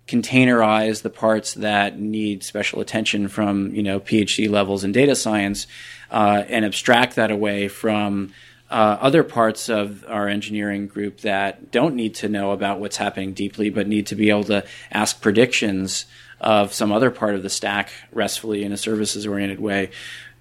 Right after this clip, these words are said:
Uh, we just wound up realizing that, uh, what worked for us, um, from a scaling perspective,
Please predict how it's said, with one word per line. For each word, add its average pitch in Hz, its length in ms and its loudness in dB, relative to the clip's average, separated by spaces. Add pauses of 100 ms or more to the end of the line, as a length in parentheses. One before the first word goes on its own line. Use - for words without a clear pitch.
(160)
Uh, 120 340 8
we 151 180 4
just 170 240 2
wound 175 200 8
up - 240 0 (160)
realizing 135 640 4
that, 107 360 -2 (200)
uh, 113 240 -2
what 113 320 -2
worked 147 320 0
for 117 200 -2
us, 110 480 0
um, 104 460 -4 (100)
from 113 220 -4
a 104 80 -2
scaling 131 400 2
perspective, 113 720 -2